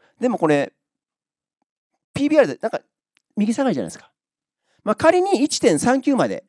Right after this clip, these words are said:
まだ今年の七月の一点三九まで戻ったと仮定すると、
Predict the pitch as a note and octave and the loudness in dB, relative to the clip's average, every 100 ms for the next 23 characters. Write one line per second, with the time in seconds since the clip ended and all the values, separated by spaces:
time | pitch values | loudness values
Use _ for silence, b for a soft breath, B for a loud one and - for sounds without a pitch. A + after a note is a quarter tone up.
0 | _ _ _ _ _ - A3+ D#3 - G3 | _ _ _ _ _ 0 2 0 -2 0
1 | B3+ B3 A#3 C#3+ - C#4+ D4 E4 A#3 C4 | 2 2 2 0 2 2 2 2 2 2
2 | - A#3+ G#3 B3 C4 C#4 C4+ A3+ F3 F3 | 2 0 2 0 0 0 2 2 2 2
3 | A3+ - G3+ D#3 - _ _ - F3 G3+ | 0 -2 -4 -4 -4 _ _ -12 -8 -8
4 | F#3+ G3 G#3 D4 - | -10 -12 -2 2 2